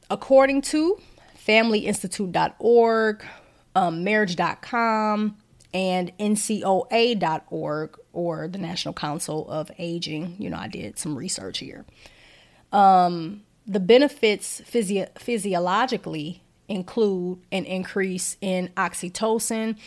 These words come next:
And oxytocin is what they refer to as the love hormone. So it, it's the hormone that gives you all the warm, warm and fuzzies inside. And it's like, who doesn't like to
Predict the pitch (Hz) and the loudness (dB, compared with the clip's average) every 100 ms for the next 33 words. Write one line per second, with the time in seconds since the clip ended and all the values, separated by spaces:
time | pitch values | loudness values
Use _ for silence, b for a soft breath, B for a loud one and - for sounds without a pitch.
0 | B B 214 214 277 - 269 277 254 254 | B B -2 0 0 0 -2 4 4 4
1 | 214 - 196 180 - 196 208 208 190 185 | -2 0 -2 -2 -6 0 0 2 -2 -2
2 | - 214 196 - 190 - 180 175 180 190 | -2 -2 -2 -2 -2 0 -2 -2 -6 -6
3 | 180 175 185 175 175 185 165 151 98 170 | -4 0 2 2 -2 -4 -2 -2 -4 -6
4 | 175 180 170 - 208 202 196 185 214 202 | -4 0 0 0 -4 -4 -4 -2 0 0
5 | 185 170 175 185 180 180 180 175 175 175 | 0 -2 0 -2 0 0 2 0 -2 -2
6 | 180 170 165 147 202 180 170 - 185 175 | 0 -2 -4 -6 0 0 0 -2 -2 0
7 | 160 160 165 - - - - - - - | -4 -8 -6 -6 -8 -10 -12 -16 -20 -20
8 | - 131 - - _ _ _ _ _ - | -14 -12 -12 -16 _ _ _ _ _ -12
9 | 180 170 170 - 196 180 175 - 160 - | -8 -6 -6 -4 -4 -2 -4 -8 -10 -10
10 | - 175 | -14 -14